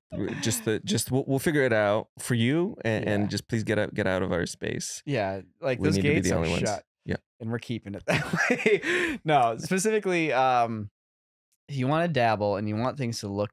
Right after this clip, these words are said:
Speaker 2: pretty right off the bat, check out the Midjourney Discord.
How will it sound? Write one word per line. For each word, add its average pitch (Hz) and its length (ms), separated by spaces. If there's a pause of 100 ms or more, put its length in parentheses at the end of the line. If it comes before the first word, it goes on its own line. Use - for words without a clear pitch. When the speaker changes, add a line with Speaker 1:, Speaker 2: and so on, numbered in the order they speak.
Speaker 2:
pretty 104 320
right 95 200
off 120 100
the 120 80
bat, 92 320 (160)
check 110 220
out 135 100
the 131 80
Midjourney 101 560
Discord. 78 520